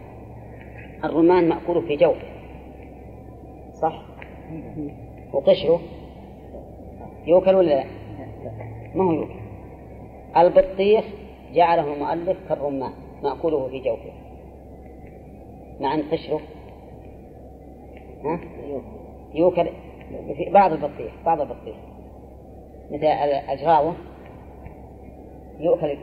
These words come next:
قشره ولا لا؟ لا، بعضها طيب، بعضها قشرها أطعم من، من، من لبها.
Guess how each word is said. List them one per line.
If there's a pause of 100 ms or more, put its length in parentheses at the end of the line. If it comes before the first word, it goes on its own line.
(120)
قشره
ولا
لا؟ (1400)
لا، (160)
بعضها
طيب، (800)
بعضها
قشرها
أطعم
من،
من،
من
لبها.